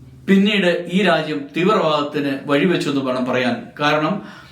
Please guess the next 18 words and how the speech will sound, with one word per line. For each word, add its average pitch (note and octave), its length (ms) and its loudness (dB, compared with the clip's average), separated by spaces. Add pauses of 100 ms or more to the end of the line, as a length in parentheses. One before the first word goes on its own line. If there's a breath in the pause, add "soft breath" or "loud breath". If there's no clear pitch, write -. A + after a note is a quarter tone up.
(160)
ഭരണം F#3 360 2
നിയന്ത്രിക്കാനോ E3 640 0 (100)
അല്ലെങ്കിൽ D3 520 0 (260 loud breath)
അവിടുത്തെ G3 640 0
ആഭ്യന്തര G3 400 0
പ്രശ്നം F3+ 400 -4
പരിഹരിക്കാനോ D#3 760 0 (220)
പട്ടാളമോ D#3 680 0
പോലീസിനോ D3 640 0
കഴിയാതെ D3+ 400 2
വന്നു. C3 320 -4 (840 loud breath)
ഹിസ്ബുള്ള A#3 440 2
എന്ന F#3 180 0
ഇസ്ലാമിക F#3+ 460 0
സംഘടന D#3+ 400 -2 (180)
ആവിർഭവിക്കുകയും D#3+ 720 0
ചെയ്തത് C3+ 440 0
ഇവിടെയാണ്. A#2+ 580 -2